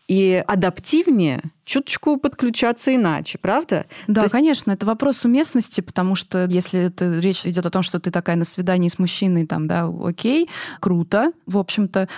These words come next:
Speaker 2: А если ты такая идёшь в собес за справкой, ну, блин, ну, сложновато её будет получить, наверное.
Speaker 1: Поэтому хорошая история, да, открыть в себе богиню, богинь, богов,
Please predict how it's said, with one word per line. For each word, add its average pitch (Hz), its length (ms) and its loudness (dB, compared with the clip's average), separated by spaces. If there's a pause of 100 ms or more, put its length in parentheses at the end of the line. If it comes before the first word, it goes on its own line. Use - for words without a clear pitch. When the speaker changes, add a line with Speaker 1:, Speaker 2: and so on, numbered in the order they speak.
(120)
Speaker 2:
А - 140 0
если 208 380 2
ты 208 440 0
такая 190 680 0
идёшь 190 640 0
в - 60 -8
собес 214 480 2
за 208 160 2
справкой, 254 800 2
ну, 233 180 4
блин, 233 600 4 (380)
ну, 226 340 2 (180)
сложновато 247 760 2
её 175 160 2
будет 165 280 -2
получить, 180 520 0
наверное. 156 680 -2
Speaker 1:
Поэтому 196 580 2
хорошая 202 440 0
история, 220 500 0
да, 180 280 0
открыть 202 360 -2
в - 60 -8
себе 185 400 2 (460)
богиню, 214 760 2 (280)
богинь, 214 640 2
богов, 208 760 2